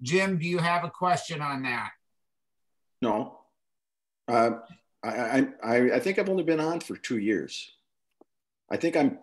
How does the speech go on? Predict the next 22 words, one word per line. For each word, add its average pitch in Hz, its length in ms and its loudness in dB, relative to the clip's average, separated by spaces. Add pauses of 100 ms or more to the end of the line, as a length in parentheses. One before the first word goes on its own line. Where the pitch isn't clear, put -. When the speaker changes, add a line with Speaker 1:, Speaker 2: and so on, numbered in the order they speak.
Speaker 2:
I'm, 113 400 -2 (280)
my 131 420 0
position 123 640 -4
was 98 680 -2
replacing 117 580 0
somebody 104 500 -2
that 92 260 -6 (1400)
left 95 380 -2
or 82 40 -4
something. 76 380 -10
I 87 60 -6
don't 76 120 -10
know. - 120 -16 (160)
So 123 220 0
when 123 160 4
I - 20 8
was 117 160 6
looking 147 220 8
at - 80 4
the 117 60 -2
bylaws, 113 540 4
it, - 200 -6